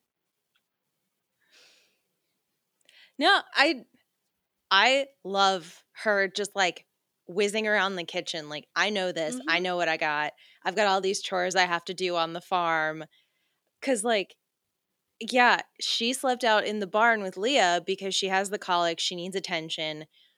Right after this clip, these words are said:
Speaker 1: Brandon stayed in the house. And she's like, "Oh, I wish you could have joined me." And when he pulls on her shirt and is just like, "What are you doing right now?" I was like, "I'm sorry.
Speaker 2: <laughs>
Speaker 1: What?"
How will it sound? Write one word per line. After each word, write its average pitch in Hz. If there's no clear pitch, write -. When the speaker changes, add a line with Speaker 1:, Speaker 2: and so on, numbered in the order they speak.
Speaker 1:
Brandon 196
stayed 190
in 175
the 165
house. 185
And 175
she's 214
like, 233
"Oh, 277
I 330
wish 277
you 277
could 269
have 196
joined 277
me." 214
And 175
when 160
he 220
pulls 220
on 190
her 185
shirt 190
and 185
is 180
just -
like, 190
"What 175
are 165
you 165
doing 170
right 170
now?" 165
I -
was 214
like, 175
"I'm 226
sorry. -
Speaker 2:
<laughs> 294
Speaker 1:
What?" 285